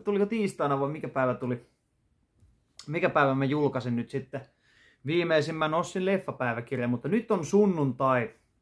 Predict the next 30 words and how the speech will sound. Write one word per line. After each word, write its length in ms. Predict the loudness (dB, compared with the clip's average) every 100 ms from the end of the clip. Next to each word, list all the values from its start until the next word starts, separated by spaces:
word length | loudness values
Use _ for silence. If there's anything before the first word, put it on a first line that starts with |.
| _
kun 140 | -4
mä 100 | -4
tätä 240 | -4 -8 -8
kuvailen, 580 | -4 2 4 2 0
eli 260 | -2 -4 -10 _ _ _
mä 40 | -4
olen 140 | -2
siinä 200 | -2 0
mielessä 400 | 2 2 2 4
aikataulussa. 640 | 4 2 0 2 2 0 -2
Saa 200 | 0 2
nähdä, 180 | 2 0
että 180 | 0
julkaisenko 640 | 0 2 0 0 -4 -4 0
mä 200 | 0 -2 _ _ _ _ _ -6
tän 200 | -4 -2
vasta 220 | -2 0
huomenna 420 | 2 4 2 -2
tän 200 | -4 -4
videon 260 | -2 -2 2
maanantaina, 560 | 2 2 0 -4 -4
mutta 380 | -2 0 0 0
joo, 240 | 2 2 2
no, 260 | -2 -4 -4
se 240 | -4 -4 -6
selviää 440 | -4 -2 0 0
kyllä 180 | 0 -2
teille 220 | 0 -2
katsojille 500 | 0 -2 -2 -6 -8
sitten 380 | -10 -12 -12